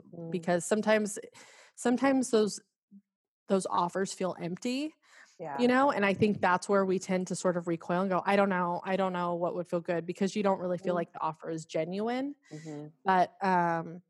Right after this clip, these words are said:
Speaker 2: but if you really come in and you sorta, like, get in close and you're like, "What can I do?" You know, "What
Speaker 1: Mm-hmm.
Speaker 2: feels the most supportive to you?" And,
Speaker 1: Yeah.
Speaker 2: and you still don't really get sort of anything back, you say, "I'm here,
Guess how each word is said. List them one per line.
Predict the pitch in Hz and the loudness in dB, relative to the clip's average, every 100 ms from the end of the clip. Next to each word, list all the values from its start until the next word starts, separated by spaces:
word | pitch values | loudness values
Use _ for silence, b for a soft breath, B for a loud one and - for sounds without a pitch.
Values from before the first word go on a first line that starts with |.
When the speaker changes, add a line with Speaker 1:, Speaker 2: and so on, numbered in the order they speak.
| _ _ _ _ _ _ _ | _ _ _ _ _ _ _
Speaker 2:
but | 196 | 2
if | 196 - | 2 2
you | 208 | 0
really | 196 220 226 | 2 4 2
come | - 196 170 | 0 -4 -2
in | 175 185 196 - | -4 -4 -4 -6
and | 175 175 | -6 -4
you | 175 175 170 170 - | -6 -6 -4 -6 -10
sorta, | - 180 175 | -8 -6 -4
like, | 175 160 185 _ _ _ | -4 -6 -8 _ _ _
get | - 180 | -2 0
in | 180 | -2
close | 175 175 175 170 - | 0 2 2 -2 -6
and | 180 | -10
you're | 175 | -10
like, | 160 165 - _ _ _ _ _ _ _ _ | -10 -12 -14 _ _ _ _ _ _ _ _
"What | 185 185 - | -6 -4 -4
can | - 180 | -8 -8
I | 165 | -8
do?" | 160 151 131 117 175 - | -8 -8 -8 -12 -14 -12
You | 175 | -10
know, | 160 156 | -8 -8
"What | 175 170 - - | -8 -8 -10 -10
Speaker 1:
Mm-hmm. | |
Speaker 2:
feels | 180 165 165 165 - | -6 -4 -4 -8 -18
the | - | -14
most | 156 156 | -12 -12
supportive | 165 - 156 147 165 | -14 -12 -10 -10 -14
to | - | -16
you?" | 170 - - 185 _ _ - | -14 -14 -16 -20 _ _ -8
And, | 175 160 160 | -4 -4 -6
Speaker 1:
Yeah. | - | -12
Speaker 2:
and | 185 175 | -14 -12
you | 175 | -14
still | - 190 | -4 -2
don't | 185 165 | 0 -4
really | 170 165 | -6 -6
get | 165 160 160 - _ b b b b _ | -4 -2 -2 -6 _ b b b b _
sort | - - 170 165 | -10 -2 0 0
of | 160 - | -4 -8
anything | 180 175 165 170 | -8 -6 -6 -6
back, | 160 165 175 190 | -4 -2 -2 -6
you | 180 | -10
say, | - 165 143 160 _ | -8 -6 -8 -12 _
"I'm | - 170 | -8 -8
here, | 160 170 170 185 247 | -6 -6 -6 -4 -6